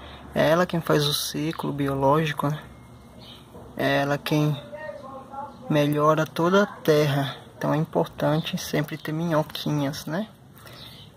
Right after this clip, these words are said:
Então, gente, não queira acabar com as minhocas. Fique feliz de achar minhoca no seu. Fique triste quando você for fazer essa manutenção e você não encontrar minhocas.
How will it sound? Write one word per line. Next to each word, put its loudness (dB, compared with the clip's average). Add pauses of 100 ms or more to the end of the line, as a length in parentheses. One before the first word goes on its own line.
(120)
Então, 0
gente, 0
não 4
queira 2
acabar 0
com 0
as -2
minhocas. -2 (1040)
Fique -8
feliz 2
de 0
achar 0
minhoca 0
no 0
seu. -2 (1800)
Fique 0
triste 0
quando 2
você 4
for 2 (1300)
fazer 4 (1300)
essa -6
manutenção 2
e 2
você -2
não 6
encontrar 6
minhocas. 2